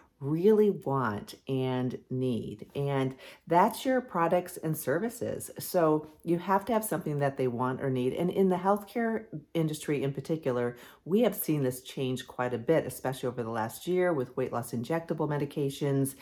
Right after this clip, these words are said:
And it has been a game changer for many practices. It's also been a frustration for other practices. So we've got to have something that people want and need. And then the second ingredient is that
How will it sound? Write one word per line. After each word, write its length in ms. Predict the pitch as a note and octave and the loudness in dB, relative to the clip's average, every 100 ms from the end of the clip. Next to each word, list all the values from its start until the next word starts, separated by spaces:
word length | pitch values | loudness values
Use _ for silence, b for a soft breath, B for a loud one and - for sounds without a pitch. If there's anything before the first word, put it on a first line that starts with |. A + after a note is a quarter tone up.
| B B B B | B B B B
And 460 | E3 D#3 D3 C#3 C3 | 2 4 4 2 2
it 160 | E3 E3+ | 4 4
has 300 | E3+ D3+ C#3+ | 4 2 2
been 320 | C3 C#3+ C#3 - | 2 2 2 0
a 60 | |
game 280 | C3 C3 C3+ | 0 0 0
changer 260 | C#3 D#3+ E3 | -2 -2 -2
for 140 | E3 | -2
many 200 | D3 D3 | -2 -4
practices. 640 | C#3+ D#3 E3 G#3+ G#3+ A3+ A3+ | 0 0 0 -4 -2 -2 -4
It's 140 | D3+ | -2
also 300 | - C#3 D3+ | 0 0 0
been 140 | C3+ C#3 | 0 0
a 60 | |
frustration 640 | C#3+ C#3+ C3+ - B2 - D3+ | -2 -2 -4 -2 -4 -4 -8
for 200 | - - | -6 -4
other 160 | A3+ G#3+ | -2 -4
practices. 720 | C#3+ A2 - G#2 - - - | -2 -4 -4 -10 -8 -10 -10
So 520 | - - G#3 F3+ A2 - B B B | -8 -2 6 8 8 2 B B B
we've 140 | E3+ | 6
got 160 | F#3+ G3 | 8 8
to 80 | |
have 140 | A#3 G3+ | 8 2
something 340 | G3 D#3+ D#3+ | 2 0 2
that 140 | D3 - | 0 0
people 360 | D3+ D3 C3+ | -2 2 0
want 480 | A#2+ B2+ B2 B2 A#2+ - | 2 2 2 2 -4 -6
and 220 | B2+ B2 | -4 -2
need. 400 | A#2 G#2+ G#2+ - - | -2 -4 -6 -8 -4
And 220 | D3 D3+ | 0 2
then 180 | D#3+ D#3 | 2 2
the 60 | |
second 480 | D3 - G3 G#3 C4+ | 0 4 2 4 0
ingredient 720 | - D3+ - B2 B2 C3 C#3 - | 0 -2 -2 -4 -2 -2 -2 -4
is 160 | C#3+ - | -4 2
that 340 | D#3 D3+ C#3+ | 4 4 2